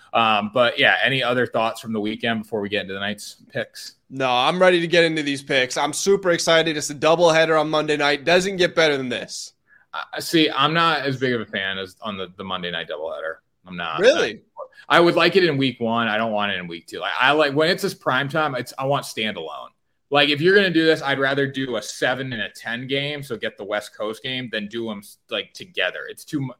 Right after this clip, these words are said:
Speaker 1: I don't like it together. It's prime time. Give me one game. Give me one and one. I'd rather have one and one than freaking back to back seven and eight.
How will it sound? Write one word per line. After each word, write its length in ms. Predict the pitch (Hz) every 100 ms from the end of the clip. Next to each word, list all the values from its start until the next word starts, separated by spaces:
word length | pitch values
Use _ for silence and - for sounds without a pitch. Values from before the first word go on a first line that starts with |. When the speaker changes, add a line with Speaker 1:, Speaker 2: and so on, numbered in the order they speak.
| _ _ - -
Speaker 1:
I 100 | 139
don't 140 | 151
like 180 | 139 131
it 120 | 123
together. 280 | - 107 92
It's 100 | 104
prime 300 | - 139 110
time. 240 | 90 73 80
Give 120 | 123
me 100 | 139
one 240 | 127 117
game. 240 | 95 78 - -
Give 120 | 139
me 80 | 147
one 260 | 131 143
and 140 | 135 117
one. 120 | 117
I'd 120 | 156
rather 180 | 180 165
have 200 | 151 135
one 200 | 147 151
and 140 | 135
one 400 | 127 135 117 104 - _ _
than 480 | 117 113 107 104 104 -
freaking 560 | 123 113 107 98 95 _ _ _
back 240 | 123 104 -
to 80 | 95
back 260 | 104 101
seven 340 | - 135 117 95
and 100 | 92
eight. 280 | 82 76